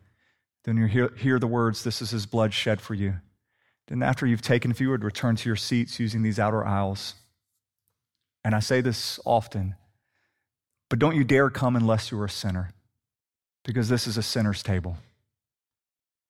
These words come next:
This is a table for sinners who realize that their only hope is that Christ was crushed for us. It's only through the cross that we have any salvation. If that's you,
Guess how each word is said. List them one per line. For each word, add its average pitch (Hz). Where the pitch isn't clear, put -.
This 143
is 131
a 131
table 123
for 113
sinners 110
who 123
realize 117
that 117
their 117
only 135
hope 85
is 113
that 117
Christ 117
was 107
crushed -
for 107
us. -
It's -
only 143
through 120
the 117
cross 107
that -
we 113
have 107
any 107
salvation. 95
If 117
that's 123
you, 110